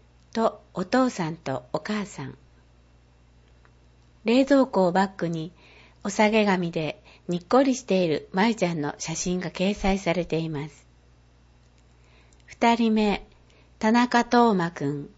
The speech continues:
内越。平成二十四年、十一月十九日生まれ。父、勉さん。母、美穂さん。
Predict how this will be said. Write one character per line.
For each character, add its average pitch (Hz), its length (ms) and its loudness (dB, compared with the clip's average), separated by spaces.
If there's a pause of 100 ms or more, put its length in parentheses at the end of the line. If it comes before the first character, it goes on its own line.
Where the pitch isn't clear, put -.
(720)
内 196 240 -4
越。 170 520 -6 (720)
平 262 240 2
成 262 260 4
二 247 160 6
十 190 180 2
四 165 180 -2
年、 156 300 -4 (520)
十 233 180 2
一 254 240 2
月 202 260 2
十 180 260 0
九 220 120 -2
日 220 320 0
生 208 60 0
ま 160 160 -4
れ。 - 220 -12 (880)
父、 240 460 -4 (220)
勉 214 380 0
さ 185 260 -2
ん。 170 140 -10 (580)
母、 226 460 0 (260)
美 190 140 -2
穂 240 160 0
さ 147 260 -8
ん。 139 160 -10